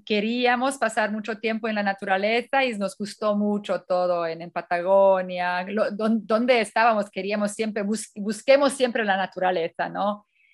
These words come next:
Es que no tuvimos bastante tiempo para ver, eh, obras de arte, para visitar museos o, o contactar esta parte de Argentina.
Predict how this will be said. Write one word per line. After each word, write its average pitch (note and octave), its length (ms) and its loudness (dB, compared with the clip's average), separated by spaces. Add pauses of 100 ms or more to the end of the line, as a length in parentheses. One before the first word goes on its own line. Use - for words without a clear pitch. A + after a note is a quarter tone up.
(180)
Es G3+ 240 -6
que A#3+ 380 2 (300)
no B3 320 -2
tuvimos D4 440 0
bastante A#3 500 -2
tiempo A#3 420 -2
para F#3 280 0
ver, A3+ 540 2
eh, F#3 260 -4
obras F#3+ 360 0
de G#3 120 0
arte, A#3 640 0
para F#3 280 0
visitar G#3 640 0
museos A#3 960 0
o, G3 80 0
o F#3+ 460 0
contactar G#3 580 -2
esta G#3+ 280 -8
parte G#3 360 -2
de G3 100 0
Argentina. F3+ 600 -6